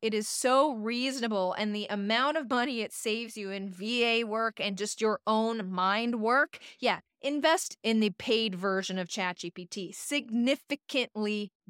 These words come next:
better. And along those lines, you have to remember this, Chat G P T, it is a piece of software. And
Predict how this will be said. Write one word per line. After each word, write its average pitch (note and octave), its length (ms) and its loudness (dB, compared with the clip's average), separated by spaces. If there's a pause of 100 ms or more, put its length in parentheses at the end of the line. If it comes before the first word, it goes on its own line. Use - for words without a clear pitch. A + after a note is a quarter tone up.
better. G3 480 0 (520)
And D#4 180 4
along E4 480 6
those A3+ 320 2
lines, F3+ 640 -2
you A#3+ 120 -4
have C4+ 260 2
to E4+ 80 -2
remember D#4+ 340 2
this, E4+ 220 0
Chat C4 300 -2
G C#4+ 100 -6
P C#4+ 100 -6
T, C#4 300 -6
it D#4+ 180 0
is D#4 180 2
a C4 120 2
piece A#3 260 -6
of F3+ 80 -6
software. A3 500 -2 (400)
And B3 360 2